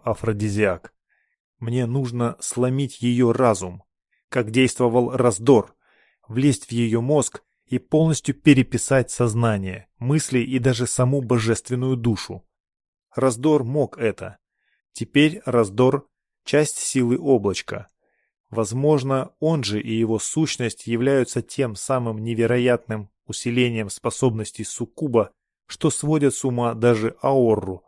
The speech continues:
с божественными цветами. Чувствуя прохладу, дуновение надвигающейся осени, вспоминая отчеты гарпий, на привале устраиваю построение, собираю слуг,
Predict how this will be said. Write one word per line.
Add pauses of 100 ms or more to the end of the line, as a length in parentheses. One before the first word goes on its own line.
с
божественными
цветами. (1300)
Чувствуя
прохладу, (140)
дуновение
надвигающейся
осени, (360)
вспоминая
отчеты
гарпий, (380)
на
привале
устраиваю
построение, (180)
собираю
слуг,